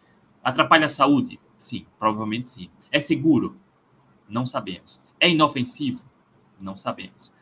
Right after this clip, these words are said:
Se você isolar o objetivo, refrigerante zero e cetose, provavelmente não vai atrapalhar. Mas se seu objetivo é envelhecer com saúde, não adoecer, refrigerante zero pode estar inserido?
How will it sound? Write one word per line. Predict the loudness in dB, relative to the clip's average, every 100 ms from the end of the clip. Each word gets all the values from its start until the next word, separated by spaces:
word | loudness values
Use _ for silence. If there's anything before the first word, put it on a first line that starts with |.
| _ _ _
Se | -8 -4
você | -4 0
isolar | 0 2 2 2
o |
objetivo, | 0 -2 -4 -6 -10
refrigerante | -8 -8 -4 -2 -2 -4 -4
zero | -4 -4 -6 _ _ _ _ _ -8
e | -6
cetose, | -6 -8 -6 -4 -4 -8 _ _ _ _ _ _
provavelmente | -6 -4 -4 -4
não | -2
vai | -2
atrapalhar. | -2 -4 -6 -6 -10 _ _ _ -2
Mas | 0
se | 0 -2
seu | -2
objetivo | 0 -2 -2 -4 -2
é | -6 -8 -20 -12
envelhecer | -6 -2 2 2 0 -6
com | -8
saúde, | -6 -4 -2 -4 -10 _ _ _ -6
não | -2 0
adoecer, | 0 0 -4 -4 -4 -4
refrigerante | -8 -6 -2 -2 -4 -6
zero | -4 -4 -6 _
pode | -4 -4
estar | -2
inserido? | -6 -2 0 0